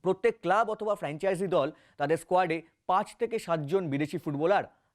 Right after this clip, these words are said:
রাখতে পারবে। এদের মধ্যে একজনকে অবশ্যই এএফসি স্বীকৃত দেশগুলির মধ্যে হতে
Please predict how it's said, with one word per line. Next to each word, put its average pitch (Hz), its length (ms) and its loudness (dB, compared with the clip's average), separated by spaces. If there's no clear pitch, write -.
রাখতে 131 260 -6
পারবে। 104 200 -14
এদের 262 200 4
মধ্যে 277 240 2
একজনকে 240 380 -2
অবশ্যই 202 380 2
এএফসি 247 420 2
স্বীকৃত 220 340 -4
দেশগুলির 170 400 2
মধ্যে 160 240 -2
হতে 123 160 -6